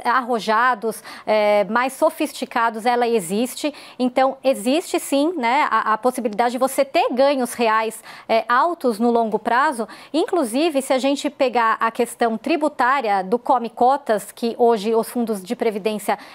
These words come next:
é, são isentos, né, que é a antecipação de imposto de renda, comparando um V G B L com o mesmo fundo de previdência,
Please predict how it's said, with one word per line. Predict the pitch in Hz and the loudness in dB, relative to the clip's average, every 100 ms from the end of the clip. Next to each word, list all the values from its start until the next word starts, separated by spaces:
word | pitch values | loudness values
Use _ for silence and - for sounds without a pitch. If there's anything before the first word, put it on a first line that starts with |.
| - | -2
é, | 208 | 0
são | 202 262 233 | 2 0 -2
isentos, | 175 240 320 285 214 | 0 0 0 -2 -2
né, | 226 233 | -2 -2
que | 226 | 0
é | |
a | |
antecipação | 233 233 - 226 - 302 359 | 0 0 0 -4 0 2 2
de | 254 | 2
imposto | 240 233 220 190 | 0 0 -2 -4
de | 196 | -4
renda, | 208 311 262 190 - - - | 0 0 0 -2 -4 -18 -2
comparando | 262 277 285 359 370 | 0 2 0 0 0
um | 349 | 2
V | 311 269 | 2 2
G | 277 | 2
B | 233 | 2
L | 254 220 196 185 180 - - | 2 4 2 0 -2 -6 -10
com | - 254 | -2 0
o | |
mesmo | 254 349 370 359 | 2 2 2 -2
fundo | - 285 247 214 214 | 2 2 2 2 -2
de | 208 | -2
previdência, | - 226 208 175 269 311 - 214 | 0 0 0 2 2 2 -2 -2